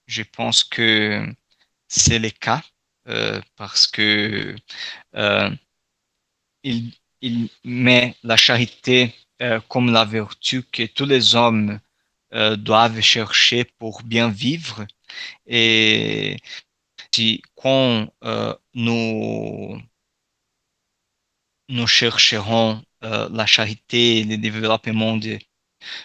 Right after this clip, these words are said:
des vertus comme, euh, euh, euh, po-, euh, comme, euh, manière, euh, de vivre,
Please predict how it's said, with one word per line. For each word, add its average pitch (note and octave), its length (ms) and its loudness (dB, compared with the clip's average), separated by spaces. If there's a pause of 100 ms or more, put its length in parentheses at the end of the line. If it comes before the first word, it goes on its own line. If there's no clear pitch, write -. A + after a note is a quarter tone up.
(120)
des A2+ 140 -2
vertus A2+ 640 -2
comme, A2 300 0
euh, G#2+ 520 -2 (1000)
euh, G2+ 600 0 (1200)
euh, A#2 80 -4 (120)
po-, C#2 300 -4 (460)
euh, A#2+ 220 0 (280)
comme, A2+ 360 0
euh, G#2+ 440 -4 (340)
manière, A#2 800 2
euh, G#2+ 800 -6 (1000)
de A2 120 -4
vivre, G#2+ 580 -2